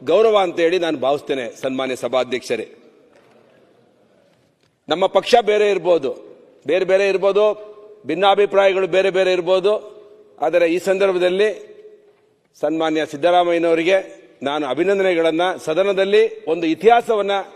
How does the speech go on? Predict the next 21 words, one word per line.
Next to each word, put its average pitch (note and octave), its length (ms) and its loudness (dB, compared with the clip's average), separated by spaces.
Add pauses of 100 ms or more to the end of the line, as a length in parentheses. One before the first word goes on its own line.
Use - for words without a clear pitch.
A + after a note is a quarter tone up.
(260)
ಬಜೆಟ್ D#3+ 380 -2
ಮಂಡಿಸುವ E3 260 -4
ಮುಖಾಂತರ D#3 500 -2 (560)
ನಿರ್ಮಾಣ F3 360 0
ಮಾಡೋದಕ್ಕೆ D#3 480 -2
ಅವರಿಗೆ D#3+ 280 0
ಅಭಿನಂದನೆಗಳನ್ನ D3+ 720 -2
ಸಲ್ಲಿಸ್ತೇನೆ. B2 760 -10 (640)
ಮಾನ್ಯ A#3 320 2 (600)
ಸಭಾಧ್ಯಕ್ಷರೇ, F3+ 1000 0 (680)
ಮಾನ್ಯ G3 220 0
ಸಿದ್ದರಾಮಯ್ಯನವರು G#3+ 1200 2 (260)
ಬಜೆಟ್ F#3 480 4
ಪುಸ್ತಕದಲ್ಲಿ G3+ 1080 0 (240)
ಸುಮಾರು G#3 300 2
ನೂರ G3 240 2 (160)
ಮೂವತ್ಮೂರು G3+ 580 -2
ಪುಟಗಳ F#3+ 400 0
ಒಂದು F3 240 -2
ಬಜೆಟ್ D3+ 420 -2
ಅನ್ನ D#3+ 180 0